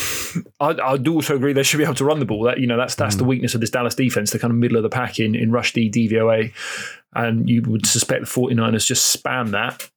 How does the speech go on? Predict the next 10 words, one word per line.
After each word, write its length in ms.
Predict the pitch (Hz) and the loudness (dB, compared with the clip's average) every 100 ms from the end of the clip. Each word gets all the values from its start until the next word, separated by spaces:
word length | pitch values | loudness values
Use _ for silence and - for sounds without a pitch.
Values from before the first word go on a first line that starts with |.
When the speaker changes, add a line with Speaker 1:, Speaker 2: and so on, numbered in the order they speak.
| _ | _
Speaker 1:
Um, 440 | 131 135 139 139 139 | 0 2 2 2 0
I 120 | 143 | -2
guess 420 | 139 127 185 - 160 | 0 0 0 0 0
where 240 | 170 165 | 2 2
I'd 100 | 156 | 2
be 120 | 156 | 0
concerned 500 | 139 131 156 147 139 | 0 0 2 2 2
is 340 | 135 117 - - - | 2 2 -2 -6 -6
explosive 640 | 131 - - 151 147 160 143 | -4 -2 0 0 0 0 0
runs. 560 | 165 185 185 - - | 0 0 -2 -4 -6